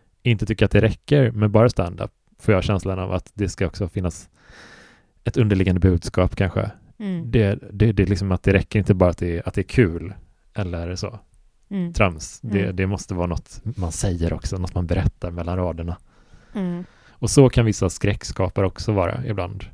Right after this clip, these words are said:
Speaker 2: Jag håller med. Jag tänker kanske att man, att man övertänker, för jag tänker liksom att, alltså, både skräck och stand-up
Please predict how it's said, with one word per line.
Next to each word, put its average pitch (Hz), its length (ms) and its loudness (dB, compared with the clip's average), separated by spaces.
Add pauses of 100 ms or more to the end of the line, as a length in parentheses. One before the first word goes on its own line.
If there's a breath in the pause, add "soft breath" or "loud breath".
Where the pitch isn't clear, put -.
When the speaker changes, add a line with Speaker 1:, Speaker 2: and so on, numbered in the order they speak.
(400 loud breath)
Speaker 2:
Jag 240 480 6
håller 226 220 2
med. 196 360 -4 (280)
Jag 220 120 0
tänker 240 260 -2
kanske 214 260 -2
att 190 80 -6
man, 180 440 -4 (100)
att - 160 -10
man 180 260 -4
övertänker, 175 880 -2
för - 140 0
jag 196 60 0
tänker 196 260 -2
liksom 175 300 -6
att, - 340 -10 (1900 loud breath)
alltså, 196 280 -2
både 175 640 -2
skräck - 580 -4 (240)
och 196 80 -10
stand-up 175 760 -8